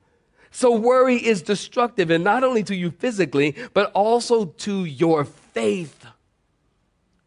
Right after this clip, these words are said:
Worry is destructive. Jesus says there's more to life than just sitting there fat and happy and well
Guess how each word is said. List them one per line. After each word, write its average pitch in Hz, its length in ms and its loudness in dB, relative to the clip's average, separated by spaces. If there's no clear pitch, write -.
Worry 202 380 2
is 170 180 -4
destructive. 156 680 -4
Jesus 214 340 2
says 202 220 2
there's 175 260 2
more 247 420 4
to 240 160 -2
life 180 680 0
than 175 160 0
just 175 260 -2
sitting 214 320 2
there 156 180 2
fat 208 400 -2
and 165 140 -2
happy 185 540 -2
and 139 260 -2
well 175 460 2